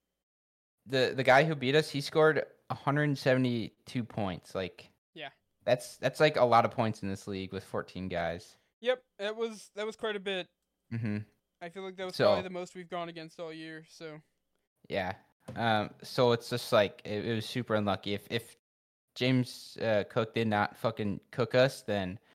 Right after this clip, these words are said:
Speaker 1: we would've been fine.
Speaker 2: Yeah, or even Cooper Kupp. Coo-, Cooper Kupp had a
Speaker 1: Mm-hmm.
Speaker 2: pretty good game.
Speaker 1: Mm.
Speaker 2: The Chicago
Speaker 1: Yeah.
Speaker 2: defense had a pretty good game for him, too, so.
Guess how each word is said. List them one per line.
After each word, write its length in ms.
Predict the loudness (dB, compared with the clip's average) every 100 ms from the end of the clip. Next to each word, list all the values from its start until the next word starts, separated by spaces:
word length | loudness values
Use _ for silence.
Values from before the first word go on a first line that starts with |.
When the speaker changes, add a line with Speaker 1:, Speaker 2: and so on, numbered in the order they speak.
| _ _
Speaker 1:
we 80 | -4
would've 100 | -2
been 100 | -2
fine. 340 | -2 -2 -2 -6 _ _ _ -10
Speaker 2:
Yeah, 220 | -8 -8 -8
or 200 | -6 -6
even 260 | -8 -12
Cooper 260 | -12 -14 -12
Kupp. 260 | -10 -10 -12 -20
Coo-, 100 | -20
Cooper 180 | -20 -18
Kupp 120 | -10 -4
had 80 | -2
a 40 |
Speaker 1:
Mm-hmm. 120 | 0
Speaker 2:
pretty 140 | -2 -6
good 60 | -16
game. 300 | -16 -16 -18 _ _
Speaker 1:
Mm. 200 | -8 -8 -10 -18 _
Speaker 2:
The 60 | -18
Chicago 400 | -14 -4 -2 0
Speaker 1:
Yeah. 100 | -2
Speaker 2:
defense 360 | -4 -10 -12 -8
had 140 | -10
a 60 | -10
pretty 200 | -12 -12
good 140 | -12
game 180 | -12 -14
for 160 | -14
him, 120 | -16 -16
too, 260 | -16 -16 -16
so. 340 | -18 -20 -20